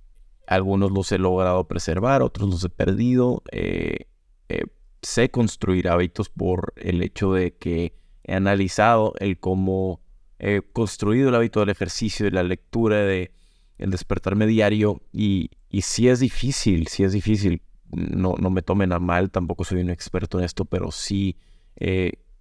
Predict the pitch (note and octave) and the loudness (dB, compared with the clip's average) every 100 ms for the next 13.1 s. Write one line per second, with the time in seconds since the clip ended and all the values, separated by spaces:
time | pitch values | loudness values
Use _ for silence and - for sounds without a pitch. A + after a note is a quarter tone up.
0 | - F#2+ F#2 F2+ F2+ G2 G2+ G2 F#2 - | -4 0 2 2 0 2 4 4 0 -4
1 | - F2 F2+ - - _ - _ - G2+ | -4 -2 -4 -6 -10 _ -20 _ -2 0
2 | G#2 G2+ - G2 F#2 F#2 F2 - F2+ - | 2 2 0 0 0 -2 -2 -2 -2 -2
3 | F#2 E2 E2+ E2+ - F#2+ D#2+ - F2+ E2+ | -2 0 0 -2 -6 -6 -4 -2 -2 0
4 | E2+ - F2 - E2+ F2+ - - - _ | -2 -4 -6 -6 -4 -4 -8 -10 -20 _
5 | _ _ _ _ - G2+ - A2 A2 A2 | _ _ _ _ -4 -4 2 2 4 2
6 | G2 G2 F#2+ F#2 G2 G2+ G2 G2 F2 F#2 | 2 2 2 2 2 2 0 0 -2 -4
7 | - F2+ F2 F2+ F2 F2+ F2 E2+ F2+ F2+ | 0 0 0 -2 -4 -2 -2 -2 -4 -2
8 | F2 E2+ F#2 G2 E2+ E2+ E2+ F#2 - F#2 | -2 -2 -2 -4 -2 -2 -2 -4 -2 -2
9 | - - - F2+ F2+ F2+ F#2+ A2 G#2+ G#2+ | -2 -2 -2 0 0 0 0 0 2 2
10 | A2 A2 G2 F2 - - - - A2 - | 2 0 0 -2 -2 -10 -14 -4 -4 0
11 | G2 G#2 G#2+ - G2+ D2+ F2+ - F#2 F2 | 2 2 0 0 -2 0 -2 0 0 2
12 | F2 F2+ G2 - E2 E2+ E2+ - E2 G2 | 0 0 0 0 0 0 -2 -2 -2 -2
13 | F#2+ | -4